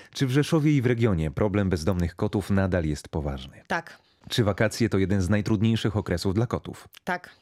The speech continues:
Speaker 1: Czy nowe przepisy mogą realnie pomóc w ograniczeniu porzuceń i poprawić sytuację bezdomnych kotów?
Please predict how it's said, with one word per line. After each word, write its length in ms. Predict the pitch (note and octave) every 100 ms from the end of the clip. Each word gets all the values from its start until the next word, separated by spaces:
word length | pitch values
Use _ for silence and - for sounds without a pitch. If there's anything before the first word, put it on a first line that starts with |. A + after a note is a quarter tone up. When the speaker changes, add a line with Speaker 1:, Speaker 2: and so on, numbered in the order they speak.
| _ - - - - - - _ _ -
Speaker 1:
Czy 180 | -
nowe 360 | B2+ C#3 C3 C#3
przepisy 540 | - C3 C3 C3 C3
mogą 340 | A#2+ A#2+ A#2 A2+
realnie 420 | A2+ A2+ A2 G#2+
pomóc 580 | - G#2+ G#2 C#3 - -
w 120 | F#2
ograniczeniu 840 | G#2 G#2 G2+ G#2 - G#2+ G#2+ G#2+ - _
porzuceń 640 | A2+ F#2+ F#2+ F#2+ B2 A#2+ - -
i 120 | C3+
poprawić 460 | C3 G#2+ A2+ G2 -
sytuację 460 | G#2 G2 G2 G2+
bezdomnych 420 | F2+ E2 F2+ E2+ -
kotów? 440 | F#2+ C#3+ F3